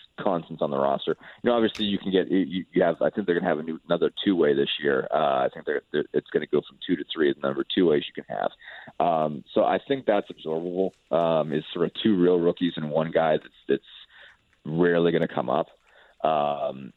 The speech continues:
you know, I, I, I think that sort of fits. I think there, there are things that they can use, um, at either between twenty-six, twenty-nine, thirty-two. You know, they, they could use another defensive guy, uh, that, that sort of ups the level, uh, you know, a versatile guy. I think Andre Jackson's a guy that I think of.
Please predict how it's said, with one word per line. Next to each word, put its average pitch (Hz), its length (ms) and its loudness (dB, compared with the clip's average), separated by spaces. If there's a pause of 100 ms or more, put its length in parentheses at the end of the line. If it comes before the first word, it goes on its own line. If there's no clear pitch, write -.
you 82 160 -2
know, 62 80 0
I, 58 120 0 (140)
I, 71 60 2
I 73 280 0
think 82 160 -4
that 80 220 0
sort 76 140 2
of 65 120 -2
fits. 69 180 0
I 78 80 2
think 85 160 -2
there, 82 240 2
there 87 160 4
are 80 200 2 (120)
things 104 200 0
that 92 100 2
they 85 100 4
can 82 220 -8
use, 71 440 -6 (480)
um, 71 500 0 (100)
at 85 240 2
either 82 240 0
between 78 480 -6
twenty-six, 98 460 0
twenty-nine, 80 480 0
thirty-two. 73 720 2
You 62 60 -10
know, 73 100 0
they, 73 180 2
they 392 100 0
could - 160 -12
use 85 180 -4
another 80 260 0
defensive 78 460 -4
guy, 50 420 0
uh, 65 380 2
that, 71 200 0
that 69 120 -6
sort 78 140 2
of 69 100 -2 (300)
ups - 280 0
the 85 60 -2
level, 78 440 2
uh, 73 240 2
you 85 80 4
know, 71 120 2
a 71 40 2
versatile 80 420 0
guy. 76 160 2
I 73 40 0
think 73 180 -4
Andre 80 240 2
Jackson's 85 480 -2
a 82 60 -10
guy 80 240 2
that 76 100 0
I 78 80 2
think 85 280 -6
of. 80 200 4